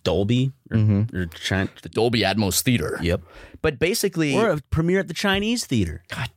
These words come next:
Speaker 2: damn it, dude. Ryan and I were working on our book yesterday, uh, finalizing, uh, doing some editing of the Super Mega Saves the Troops.
Speaker 1: And to hear
Speaker 2: And
Speaker 1: more about it, you'll have to suffer through these ad reads.
Speaker 2: Ah, fuck, man.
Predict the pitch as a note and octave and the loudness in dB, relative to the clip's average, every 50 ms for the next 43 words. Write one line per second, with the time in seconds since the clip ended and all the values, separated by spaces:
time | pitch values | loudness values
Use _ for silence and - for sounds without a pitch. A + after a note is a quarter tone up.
0 | _ - A2+ G2+ G2+ G#2+ G#2+ - - - A#2 A#2 A#2 A2+ G#2 G2+ - - - - | _ -6 -4 -2 0 0 -2 -2 -2 -2 0 2 2 2 0 -2 -6 -12 -20 -20
1 | - - - - - - _ - C3+ D#3+ E3+ F3 F3 E3+ E3+ E3 D#3 D3+ C#3+ C#3+ | -20 -20 -20 -20 -20 -20 _ -2 0 2 2 2 2 2 0 0 2 2 2 2
2 | C#3+ C#3 C3+ C3 C3+ B2+ - C#3 C#3 C#3 D3+ D#3 C3 C3+ D#3 D#3 D3+ - C3 A#2+ | 2 2 2 0 0 0 0 0 0 0 0 0 0 0 0 0 0 0 0 0
3 | A2+ - - A#2 A2 A2 A2 A2+ A#2 A#2+ B2+ C3 C#3 - - _ - A2 A2 G#2+ | 0 0 -2 0 2 2 4 4 2 0 -2 -6 -12 -20 -8 _ 0 2 2 0
4 | - - B2+ A#2+ B2 B2+ B2+ B2 B2 B2 A#2+ A#2+ B2+ B2 B2 A#2+ G#2+ A2 A2 A2 | 0 0 0 0 2 2 2 2 2 2 2 2 0 2 2 0 0 2 2 2
5 | A2 G2+ A#2 A#2+ A#2 - B2 - - A#2 A#2 A#2+ A#2 A#2 A#2 A2+ G#2 - - A2 | 2 2 2 0 0 0 0 2 2 2 2 2 2 2 2 0 0 0 0 2
6 | G#2+ G#2+ G#2 G#2 G2+ F#2+ F#2 F#2 - - - B2 A#2+ A#2+ A#2 A#2 - A#2+ A#2 - | 2 4 4 4 2 2 2 0 -2 -2 -2 0 0 2 2 2 0 0 0 -2
7 | - - - G3+ G3 E3+ D3+ - - - - - - - - - - D3 D3+ D3 | -4 -2 0 2 2 2 2 -2 -6 -8 -10 -12 -20 -20 -20 -10 -6 -4 -2 0
8 | - B2+ - - E3 F#3+ A3+ G3 C#3 B2 A#2 B2+ C#3 D3 D#3+ E3+ F3 - D3 - | 2 2 2 2 2 2 2 2 2 2 0 0 0 0 0 0 0 0 2 2
9 | - D#3+ D3 - E3+ - - D3+ D3 F3 E3 F3+ G3 A3 A#3+ B3 F#3+ D3 A#2+ A#3 | 2 2 2 0 0 0 0 0 0 0 0 2 2 4 2 2 2 2 2 2
10 | A#3+ G3+ E3 B2+ - - - - - - C#4 D#4+ E4 D#4+ A#3 - - D#3+ E3 E3 | 2 2 2 2 0 -2 -6 -6 -6 -4 0 2 4 4 4 2 0 0 0 2
11 | E3 E3+ F#3 G#3 A#3+ | 4 4 4 2 0